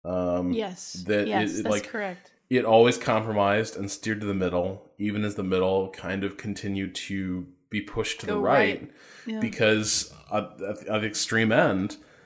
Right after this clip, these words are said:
Speaker 1: uh, you had people who,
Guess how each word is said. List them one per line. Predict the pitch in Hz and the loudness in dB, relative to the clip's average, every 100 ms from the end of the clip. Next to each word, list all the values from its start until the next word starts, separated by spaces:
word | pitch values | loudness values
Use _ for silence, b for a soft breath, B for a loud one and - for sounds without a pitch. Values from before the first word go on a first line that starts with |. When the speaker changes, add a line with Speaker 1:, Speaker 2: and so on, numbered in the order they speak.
| b b - | b b -4
Speaker 1:
uh, | 104 107 107 107 107 | 0 2 4 4 2
you | 104 | 0
had | 104 104 | 2 0
people | - 110 - 107 104 101 | 0 -4 0 0 0 -2
who, | - 110 107 107 104 101 | -4 0 0 0 -2 -6